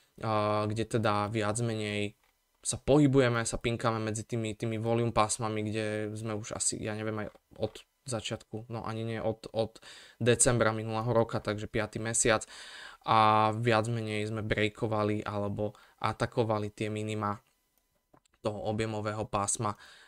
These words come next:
pod jedna dvadsaťpäť päť. A, kde vidíme inak, že vždy, ak sme sa, e, dostali na tú spodnú hranu alebo pod spodnú hranu, tak zatiaľ to bol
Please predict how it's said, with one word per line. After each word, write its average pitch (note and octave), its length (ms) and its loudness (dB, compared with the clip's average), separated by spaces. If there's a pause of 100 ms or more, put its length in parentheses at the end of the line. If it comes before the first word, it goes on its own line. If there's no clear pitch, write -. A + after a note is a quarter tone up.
(120)
pod G2+ 400 -2
jedna A2 320 -2
dvadsaťpäť G#2 720 -4
päť. A#2+ 320 4 (560)
A, A2 240 4
kde C3+ 240 6
vidíme C3+ 320 6
inak, A#2+ 240 4
že A2+ 320 4 (240)
vždy, A#2+ 320 -2
ak A#2 160 0
sme A2+ 400 0 (320)
sa, A2 560 -4 (140)
e, A2+ 160 -6
dostali A2+ 760 0
na A2 240 -4
tú - 160 -6
spodnú C3 380 2
hranu A2 320 0
alebo G#2+ 240 -2
pod - 180 -10
spodnú A2 320 -8
hranu, G#2+ 240 -6
tak G#2+ 160 -10
zatiaľ G#2+ 320 -8
to G#2+ 80 -8
bol A2 160 -4